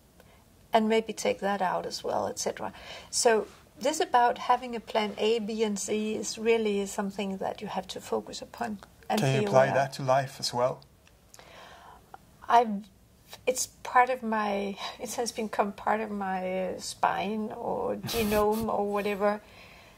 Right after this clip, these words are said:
Speaker 1: So it means that if I, for, I'm traveling a, a lot around the world with the W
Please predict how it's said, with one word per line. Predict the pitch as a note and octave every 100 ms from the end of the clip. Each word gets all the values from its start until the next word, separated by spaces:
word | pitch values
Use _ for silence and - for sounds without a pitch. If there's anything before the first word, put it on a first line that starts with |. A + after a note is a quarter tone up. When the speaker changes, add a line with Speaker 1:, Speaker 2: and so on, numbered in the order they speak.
| - -
Speaker 1:
So | - - G#3+ G#3 G3+ - - - - - - - - - - -
it | A3
means | A#3 B3+ C#4+ -
that | G#3+ G#3 G3 - - - - - - - - - - - -
if | A#3+ G#3+ - -
I, | - A3+
for, | A3+ B3+
I'm | A3+ A#3+
traveling | A#3 C4+ B3 A#3+
a, | A3 G3+ - - - - -
a |
lot | G#3+ G#3 -
around | A3 G#3 G3 G3+
the | G3+
world | G3+ G3+ G3 G3
with | A3 G3
the | G3+
W | G3 G3 G3+ G#3 - - G#3+ F#3+ -